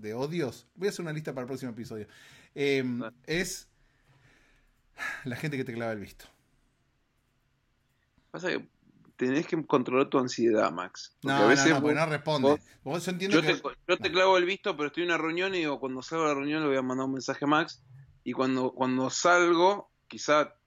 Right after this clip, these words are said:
Speaker 2: tuve un problema, algo familiar, alguna cosa,
Speaker 1: Familiar.
Speaker 2: y, y no te puedo contestar, y vos me estás haciendo después una escena,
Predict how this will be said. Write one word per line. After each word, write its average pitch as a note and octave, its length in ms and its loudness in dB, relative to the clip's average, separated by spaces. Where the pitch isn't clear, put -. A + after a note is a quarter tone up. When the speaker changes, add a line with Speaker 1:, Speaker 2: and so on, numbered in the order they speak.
Speaker 2:
tuve C#3 200 -2
un C3+ 300 -2
problema, D3+ 880 4
algo D#3 280 0
familiar, D3 720 4
alguna C#3 220 -2
cosa, C3+ 100 -8
Speaker 1:
Familiar. E3 400 0
Speaker 2:
y, B2 180 -4
y - 20 -6
no C#3+ 180 0
te - 80 -8
puedo E3 200 -2
contestar, D#3+ 640 2
y B2+ 100 -8
vos C3+ 180 0
me E3+ 100 0
estás D3+ 220 -4
haciendo C#3+ 340 -2
después C3+ 360 -2
una C3+ 180 0
escena, D#3+ 440 2